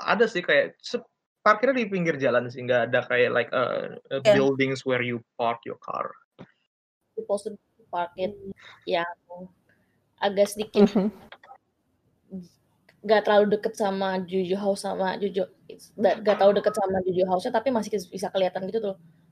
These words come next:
Speaker 3: buat yang lagi stack up di, like, yang stack up di dalam mobil.
Speaker 1: Uh, okay. I'll say a blocks away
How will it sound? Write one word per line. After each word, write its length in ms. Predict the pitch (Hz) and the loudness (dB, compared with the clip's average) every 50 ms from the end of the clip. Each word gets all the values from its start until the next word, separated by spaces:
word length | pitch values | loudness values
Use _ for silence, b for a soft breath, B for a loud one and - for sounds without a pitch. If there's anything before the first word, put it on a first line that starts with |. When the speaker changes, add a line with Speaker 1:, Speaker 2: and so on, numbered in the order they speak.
| _ - 202 | _ -4 0
Speaker 3:
buat 160 | 180 180 175 | 0 0 0
yang 160 | - 180 185 | 0 0 0
lagi 320 | 180 175 175 180 180 180 180 180 | 0 2 2 0 0 -2 -2 -2
stack 240 | - - 180 - - | -4 -4 -4 -4 -4
up 80 | 185 185 _ | -4 -6 _
di, 400 | 190 185 185 175 175 175 175 180 - - | -6 -6 -4 -2 -2 -4 -6 -8 -10 -10
like, 160 | 180 180 - 175 156 165 | -10 -10 -10 -10 -8 -6
yang 80 | 185 185 175 | -6 -6 -6
stack 160 | - - - - | -8 -10 -10 -10
up 80 | 185 - - | -10 -6 -4
di 80 | 185 | -4
dalam 80 | 185 190 | -2 -2
mobil. 240 | 185 185 185 214 214 - _ _ _ _ _ _ _ _ _ _ _ _ _ - - | -2 -4 -4 -6 -10 -12 _ _ _ _ _ _ _ _ _ _ _ _ _ -4 0
Speaker 1:
Uh, 400 | 127 131 131 127 - - 127 127 | 2 2 4 2 2 0 -2 -4
okay. 240 | - - 123 - - _ | -4 -8 -10 -12 -6 _
I'll 80 | - 151 | -2 0
say 240 | - - 190 170 156 | 2 4 6 6 6
a 80 | 139 | 6
blocks 560 | 127 131 120 120 127 - - - - - - | 6 4 4 4 4 2 -2 -6 -6 -6 -6
away 400 | 123 123 120 120 123 120 - - | -6 -4 -2 -2 -2 -2 -4 -10